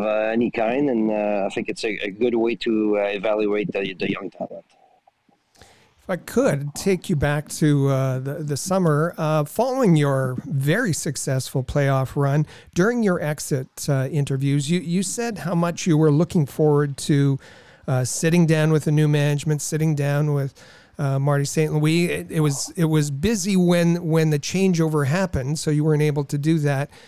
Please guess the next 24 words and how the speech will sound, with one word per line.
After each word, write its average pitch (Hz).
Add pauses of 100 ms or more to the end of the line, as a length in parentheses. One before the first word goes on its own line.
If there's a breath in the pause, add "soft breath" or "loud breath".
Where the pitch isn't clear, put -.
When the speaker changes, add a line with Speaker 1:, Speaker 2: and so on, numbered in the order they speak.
(280 loud breath)
Speaker 2:
And 156
now 214
we 208
understand, 170
um, 143
from 139
recent 147
interviews 143
that 160
you 151
were 151
able 160
to 147
do 233
that. 127 (480 loud breath)
And 180
you 175
talked 214
about 180
how 165
important 160
it 151
is 147
for, 139